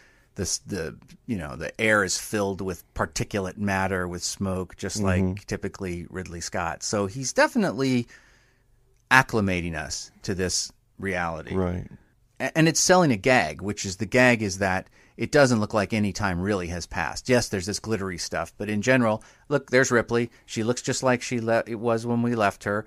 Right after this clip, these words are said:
Speaker 2: Mm-hmm.
Speaker 1: Uh, it, it, it's, it feels like we have picked up right after the ending of the movie, which I, I think is a wonderful little trick that he plays on us.
Speaker 2: So you like this reveal of Ripley, where it's just kind of an indifferent reveal. It's like,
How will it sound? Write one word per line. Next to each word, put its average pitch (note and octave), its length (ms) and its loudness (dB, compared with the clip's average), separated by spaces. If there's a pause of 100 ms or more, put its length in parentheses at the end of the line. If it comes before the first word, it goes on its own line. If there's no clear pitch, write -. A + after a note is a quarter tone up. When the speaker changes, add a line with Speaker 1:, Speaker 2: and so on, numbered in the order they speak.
(120)
Speaker 2:
Mm-hmm. G2+ 280 -2
Speaker 1:
Uh, G2 360 2 (100)
it, - 320 -14
it, - 160 -8
it's, G#2+ 540 -6
it G2+ 120 -8
feels C#3 720 4 (480)
like G#2 400 2
we G#2 260 -2
have G2+ 240 0
picked - 280 -4
up G2+ 320 4 (420)
right A2 320 6
after G2 440 0
the F#2 200 -6
ending F2+ 340 -4
of E2 140 -8
the E2+ 80 -10
movie, E2 480 -12
which F#2+ 200 -6
I, G#2+ 200 2
I A2+ 100 0
think B2 180 0
is F#2+ 80 -2
a G2 60 0
wonderful G2+ 720 -2 (300)
little F#2 260 -4
trick - 280 -6
that D#2+ 160 -10
he D#2+ 100 -10
plays C#2 340 -10
on B1 160 -8
us. - 280 -16 (140)
Speaker 2:
So - 160 -4
you D3 220 0
like B2 400 6
this - 240 -8
reveal E2+ 360 -4
of B1 120 -6
Ripley, C2 440 -8
where G#2 200 2
it's F2 220 -6
just - 180 -12
kind A2 180 0
of F#2+ 60 0
an F#2+ 80 0
indifferent F#2+ 420 0
reveal. F#2 280 -2
It's E2+ 100 -6
like, - 140 -12